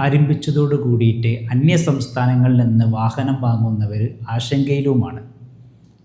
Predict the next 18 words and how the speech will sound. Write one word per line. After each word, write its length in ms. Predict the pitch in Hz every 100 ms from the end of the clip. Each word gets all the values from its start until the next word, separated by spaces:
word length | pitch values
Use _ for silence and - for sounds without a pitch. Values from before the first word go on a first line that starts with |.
| - - _ - 147
വൻ 120 | 196 214 156
വിലക്കുറവിലാണ് 1000 | 160 170 165 185 180 185 175 147 131 131 127 127
അന്യ 200 | 131 151
സംസ്ഥാനങ്ങളിൽ 680 | 143 127 - 131 131 127 127 117
നിന്ന് 240 | 110 113 107
വാഹനം 380 | 104 110 120 120 117
നമുക്ക് 300 | 107 107 - 107
ഇവിടെ 240 | 101 104 101
ലഭിക്കുന്നത്. 540 | 98 107 - 104 95 - - - - -
അതുകൊണ്ട് 340 | 135 160 185 175
തന്നെ 240 | 151 143 143 123
അത് 120 | 127 165 135
വാങ്ങാനുള്ള 640 | 131 131 131 127 120 113 110 -
കസ്റ്റമറും 560 | 110 - - 123 110 120 - -
കൂടുതലാണ്. 600 | 107 98 104 92 82 82 - _ - _ _ - 143
വാഹനം 440 | 175 202 208 208 -
സ്വന്തമാക്കുമ്പോൾ 840 | 160 147 165 151 139 - 131 127 131 127 - -
ശ്രദ്ധിക്കേണ്ട 680 | 147 131 127 185 160 143